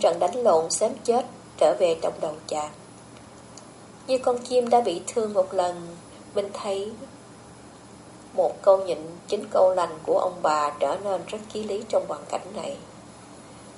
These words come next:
Chàng bình thản cầm gói thuốc lá và đưa cho người lính. Hắn rút một điếu,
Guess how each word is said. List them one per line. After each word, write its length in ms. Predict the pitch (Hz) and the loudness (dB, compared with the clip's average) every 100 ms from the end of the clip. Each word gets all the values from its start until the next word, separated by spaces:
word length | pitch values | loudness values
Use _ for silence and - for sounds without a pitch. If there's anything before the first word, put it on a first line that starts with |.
| - - | -16 2
Chàng 220 | 233 202 | 4 4
bình 140 | 202 190 | 0 -4
thản 360 | - 185 175 175 - - | -4 -2 -2 -6 -10 -2
cầm 120 | 196 - | -2 2
gói 200 | 185 226 | 2 2
thuốc 260 | 247 240 | 0 0
lá 420 | 220 202 220 240 - - | 2 2 0 -4 -10 -6
và 260 | - 175 165 | 0 2 2
đưa 160 | 165 185 | 0 2
cho 200 | 190 185 | 4 4
người 200 | 170 165 | 4 2
lính. 180 | 160 160 - - - - - - - | 0 -4 -12 -20 -20 -20 -20 -20 -12
Hắn 200 | - 277 | -2 0
rút 240 | 285 302 294 | 4 4 4
một 160 | 202 - | -2 0
điếu, 300 | 233 240 294 | 2 4 2